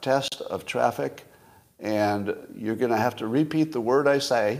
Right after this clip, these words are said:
so I can see how long it takes for it to show up in the comments. It's gonna be a new word. You ready for this? The new word is bison. B I S O N. Bison. Bison.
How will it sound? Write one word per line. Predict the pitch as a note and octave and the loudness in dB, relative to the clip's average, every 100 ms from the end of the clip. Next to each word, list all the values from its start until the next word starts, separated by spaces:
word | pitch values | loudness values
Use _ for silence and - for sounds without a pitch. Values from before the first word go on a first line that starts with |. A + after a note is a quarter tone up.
| D#3+ | -6
so | - | -4
I | G#2+ | -4
can | A2 | -4
see | F#2+ A2+ | -6 -2
how | G2+ | -2
long | G#2 G#2+ | 0 0
it | F#2+ | -2
takes | F#2 G#2+ G#2 | -4 -4 -6
for | - B2+ G2+ | -10 -8 -10
it | |
to | - | -8
show | - G#2 | -4 -2
up | G2+ | -2
in | F#2+ | -6
the | F#2 | -10
comments. | - G2+ F2+ - - | -4 -2 -4 -8 -12
It's | G#2+ | -10
gonna | - A2+ | -4 -4
be | G#2 | -2
a | G2 | -2
new | A2 | 0
word. | E3 C#3+ C3+ F#3+ - - - - _ _ _ - | 2 2 2 -2 -8 -20 -20 -20 _ _ _ -8
You | |
ready | G2 A2 A2+ | 0 0 0
for | C3 | 0
this? | D#3 F#3+ - - - - - - - - - _ _ _ _ _ _ | -2 -2 -4 -8 -10 -16 -20 -20 -20 -20 -20 _ _ _ _ _ _
The | G#2+ G#2 | -4 -2
new | A#2+ E3 | 2 4
word | E3+ D#3 D#3 E3 E3 D#3 - | 4 6 6 6 4 2 0
is | A2+ A#2 A2+ A2 - - - - - _ _ _ _ - | 2 2 2 -2 -10 -18 -20 -20 -20 _ _ _ _ -4
bison. | - A#2+ C3 - F#2 E2+ E2+ - - _ _ _ _ _ _ _ - - | 4 4 4 -2 -6 -8 -14 -20 -20 _ _ _ _ _ _ _ -18 -10
B | A2 A#2 | -4 2
I | A2+ | 2
S | G2+ G#2 - | 2 -2 -2
O | G#2 | -4
N. | F#2 D#2+ D#2+ - - - | -4 -6 -10 -16 -18 -8
Bison. | F#2 F#2+ G#2 F#2 - - - _ _ _ _ _ _ _ _ _ _ _ _ _ _ _ _ _ | -4 -2 -4 -8 -12 -20 -20 _ _ _ _ _ _ _ _ _ _ _ _ _ _ _ _ _
Bison. | C#3 D3+ - | -2 -2 -4